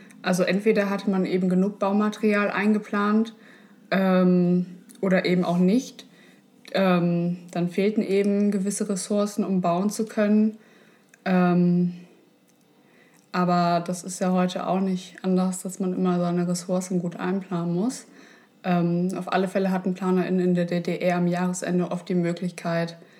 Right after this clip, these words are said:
dass dann Baumaterial übrig geblieben ist und dass sich dann nochmal Möglichkeiten ergaben, noch irgendwas zu bauen, was vorher irgendwie nicht so gut funktioniert hat. Ähm,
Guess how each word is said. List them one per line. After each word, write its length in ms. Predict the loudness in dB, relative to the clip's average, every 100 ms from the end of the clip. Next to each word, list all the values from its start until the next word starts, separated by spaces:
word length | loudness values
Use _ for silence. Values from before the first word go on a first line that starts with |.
| -20 _
dass 200 | -6 -2
dann 420 | 0 2 0 -2 -8 -20 -20 -4
Baumaterial 600 | 2 4 2 0 0 0 0
übrig 260 | 0 0
geblieben 380 | 0 0 2 4
ist 280 | 2 0 2
und 100 | 2
dass 140 | 2
sich 100 | -2
dann 160 | -4 0
nochmal 240 | 2 2
Möglichkeiten 640 | 2 0 -2 -4 -4 -2 -4
ergaben, 480 | -4 -4 -2 0 0
noch 220 | 0 -6 -20 _
irgendwas 580 | 2 4 4 2 0 -2
zu 160 | -2 -2
bauen, 600 | -2 0 2 4 2 -4 -20 -20 _ -8
was 160 | -8
vorher 320 | -2 0 2 2
irgendwie 220 | 2 2
nicht 180 | 2 2
so 100 | 0
gut 160 | 0
funktioniert 640 | 0 -2 2 2 2 0 -4
hat. 300 | -4 -6 -18 _ _ _ -20 -20 _ _ _
Ähm, 600 | 0 2 4 2 2 -2